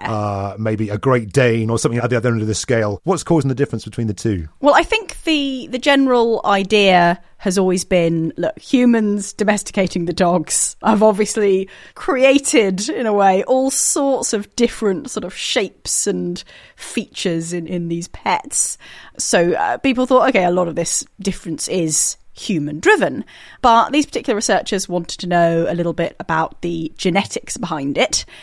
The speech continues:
Speaker 2: Um, and this is obviously very complex because there's never gonna be a single gene that affects size. But they have found one particular bit of D N A, one particular variant that they're very excited about and they think is really key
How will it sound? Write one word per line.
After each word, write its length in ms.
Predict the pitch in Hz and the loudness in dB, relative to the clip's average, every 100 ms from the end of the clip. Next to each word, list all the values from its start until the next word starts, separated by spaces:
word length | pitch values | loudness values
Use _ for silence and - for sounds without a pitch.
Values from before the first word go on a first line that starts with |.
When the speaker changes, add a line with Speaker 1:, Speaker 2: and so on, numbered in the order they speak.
| - - | -20 -8
Speaker 2:
Um, 300 | 165 160 160 | -6 -4 -4
and 100 | 208 | 0
this 100 | 269 | 0
is 40 | - | 0
obviously 400 | 226 214 180 170 | -2 -4 -4 -2
very 220 | 175 165 | -2 -2
complex 500 | - 170 - - - | -4 -6 -8 -8 -10
because 300 | - 175 160 | -8 -8 -4
there's 180 | 180 196 | -2 2
never 180 | 208 190 | 2 2
gonna 160 | 196 | 0
be 140 | 175 180 | 0 2
a 160 | 208 | 2
single 480 | 190 - 254 214 196 | 2 0 0 2 0
gene 480 | 175 214 185 247 339 - - - - | 2 2 4 4 4 -2 -20 -20 -2
that 340 | 185 - - - | -2 0 -6 -8
affects 340 | - - - | -6 -6 -4
size. 380 | - 160 160 202 - | -4 0 0 0 0
But 240 | 262 - | 0 2
they 100 | 254 | 0
have 260 | 226 311 359 | 2 2 0
found 440 | - 294 294 262 262 | 4 4 6 4 4
one 300 | 302 302 285 | 4 6 4
particular 640 | 285 247 - 320 294 254 254 _ 233 | 0 -4 -6 -2 0 2 0 _ -4
bit 280 | 294 - 254 | -2 -2 -6
of 100 | 226 | -2
D 160 | 240 | -2
N 100 | 220 | 0
A, 120 | 190 | -2
one 200 | 180 220 | -2 -2
particular 440 | 226 - - 202 175 | -4 -8 -8 -8 -4
variant 580 | 190 226 208 156 - - | 2 2 4 0 -4 -10
that 140 | 190 | -10
they're 180 | 180 170 | -10 -6
very 260 | - 233 214 | -2 0 -2
excited 420 | - 202 202 - | -4 -6 -6 -6
about 300 | 180 147 151 | -6 -6 -4
and 80 | 160 | -6
they 60 | 165 | -6
think 260 | 175 185 | -8 -8
is 100 | 180 | -10
really 360 | 185 220 214 185 | -6 -4 -4 -6
key 580 | - - 220 160 175 | -6 -2 -2 -2 -6